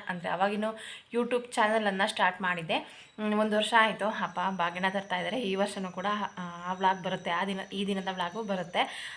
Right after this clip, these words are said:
ಆ, ತುಂಬಾನೇ ಖುಷಿಯಾಗಿದ್ದೀನಿ. ನನಗಿಂತ ಹೆಚ್ಚಾಗಿ ನನ್ನ ಮಗಳು ಕಾಯ್ತಾ ಇದ್ದಾಳೆ ಅಪ್ಪ ಬರ್ತಾರೆ ಅಂತ.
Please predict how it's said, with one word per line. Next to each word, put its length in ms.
ಆ, 120
ತುಂಬಾನೇ 360
ಖುಷಿಯಾಗಿದ್ದೀನಿ. 560
ನನಗಿಂತ 360
ಹೆಚ್ಚಾಗಿ 320
ನನ್ನ 100
ಮಗಳು 340
ಕಾಯ್ತಾ 300
ಇದ್ದಾಳೆ 240
ಅಪ್ಪ 200
ಬರ್ತಾರೆ 400
ಅಂತ. 180